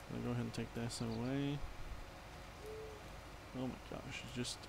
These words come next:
pretty much takes away everything. Well, I just wanna say once again, thanks for watching, thanks for coming through. Please go ahead, hit the thumbs up, make sure to subscribe to the channel of Two Bros Gaming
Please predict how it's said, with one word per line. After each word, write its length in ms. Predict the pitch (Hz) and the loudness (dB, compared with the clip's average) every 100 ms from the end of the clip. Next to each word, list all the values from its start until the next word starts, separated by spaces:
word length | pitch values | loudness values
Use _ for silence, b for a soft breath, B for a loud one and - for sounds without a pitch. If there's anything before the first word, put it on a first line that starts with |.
| - | -6
pretty 300 | - - 117 | -4 0 4
much 420 | 113 - - - - | 4 2 -4 -2 -2
takes 220 | 120 - | -2 0
away 300 | 120 120 117 117 | 0 2 2 2
everything. 540 | 120 123 123 143 151 160 - - - - - - - - - - | 2 2 2 4 4 2 -2 -4 -8 -8 -8 -8 -8 -8 -8 2
Well, 120 | 139 147 | 8 10
I 40 | |
just 200 | 160 175 | 10 10
wanna 140 | 196 | 8
say 180 | 170 156 120 113 | 10 8 8 8
once 260 | 123 127 | 8 8
again, 320 | 127 127 127 - | 6 8 8 6
thanks 220 | 120 120 | 6 4
for 100 | - | 4
watching, 400 | 120 123 139 139 127 - | 4 6 6 8 8 6
thanks 180 | 120 117 | 2 2
for 60 | - | 2
coming 240 | 120 113 - | 4 2 4
through. 340 | 127 139 147 - - - - - - | 8 8 8 4 -6 -8 -8 -8 0
Please 180 | 120 - | 2 6
go 160 | 120 | 8
ahead, 260 | 127 143 147 - - | 8 8 6 4 2
hit 120 | 139 | 4
the 100 | 135 | 4
thumbs 300 | 143 139 165 | 6 8 8
up, 100 | - - - | 4 0 -2
make 140 | 127 120 | 0 2
sure 140 | 127 | 2
to 40 | - | 2
subscribe 320 | - - - | 0 0 0
to 60 | 127 | -2
the 60 | |
channel 260 | - 143 147 | 4 6 6
of 100 | 131 | 6
Two 100 | 147 | 4
Bros 260 | 139 131 - | 6 6 8
Gaming 180 | 139 | 6